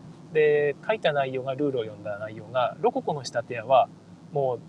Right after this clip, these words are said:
いろんな場所でマジョ-、マジョリティ争いができるという、非常に、あの、濃い内容のゲームだから、これはおすすめですよと。どこ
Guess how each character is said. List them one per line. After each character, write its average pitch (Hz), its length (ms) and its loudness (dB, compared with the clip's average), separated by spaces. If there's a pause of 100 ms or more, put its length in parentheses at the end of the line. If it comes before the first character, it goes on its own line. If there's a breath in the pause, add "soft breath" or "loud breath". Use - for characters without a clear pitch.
(380)
い 151 100 2
ろ 240 220 6
ん - 20 -6
な 240 120 4
場 220 120 -2
所 226 180 -2
で 170 220 4
マ 123 160 -4
ジ 143 100 0
ョ-、 135 60 -2 (260)
マ 123 120 2
ジ 131 80 -2
ョ - 20 0
リ 131 100 -2
テ 123 120 -10
ィ 127 100 2
争 117 180 -8
い 92 40 -16
が 98 80 -12
で 101 100 -12
き 120 100 -10
る 92 80 -10
と 101 100 -18
い - 40 -16
う、 - 20 -20 (680)
非 - 80 -12
常 180 220 -2
に、 190 240 2 (880)
あ 127 80 -10
の、 123 80 -4
濃 - 240 6
い 160 60 6
内 123 260 2
容 117 220 0
の 123 260 -2
ゲ 127 140 -4
ー 123 40 -6
ム 117 80 -8
だ 107 80 -6
か 107 120 -4
ら、 107 240 4
こ 160 160 4
れ 190 100 4
は 180 60 6
お 151 80 2
す - 100 -10
す - 100 -4
め 147 100 6
で 147 80 4
す 131 120 -6
よ 110 80 -6
と。 95 140 -10 (960)
ど 165 120 4
こ 151 320 6